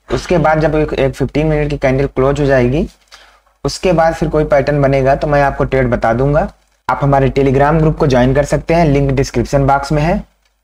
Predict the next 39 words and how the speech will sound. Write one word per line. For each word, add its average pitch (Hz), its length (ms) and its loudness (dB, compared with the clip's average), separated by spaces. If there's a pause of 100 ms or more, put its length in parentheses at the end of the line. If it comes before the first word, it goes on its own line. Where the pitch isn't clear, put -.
(140)
वहाँ 127 260 2
पर 156 140 0
हम 151 80 0
मार्केट 139 400 0
टाइम 143 180 2
में 147 140 0
अपडेट 123 320 0
कर 139 140 0
देते 139 300 0
हैं। 170 180 -4 (460)
जैसा 151 200 0
कि 151 100 0
आप 156 140 2
लोग 160 120 2
देख 147 220 0
सकते 165 260 -4
हैं, 170 220 0
बैंक 143 280 0
निफ्टी 156 300 -2
ज़्यादा 123 320 2
बेयरिश 139 420 0
है 165 120 -4 (220)
निफ्टी 117 320 -2
से 147 160 -2
भी। 156 160 0 (440)
तो 117 100 -2
यहाँ 117 440 0
पर 151 100 -2
बयालीस 131 500 0
एक 147 120 -2
सौ 143 140 -2
के 139 80 -2
नीचे 135 280 0
अगर 147 180 2
ये 147 80 2
कैंडल 139 360 2
क्लोज 139 300 0
करता 139 380 -2
है 117 260 -4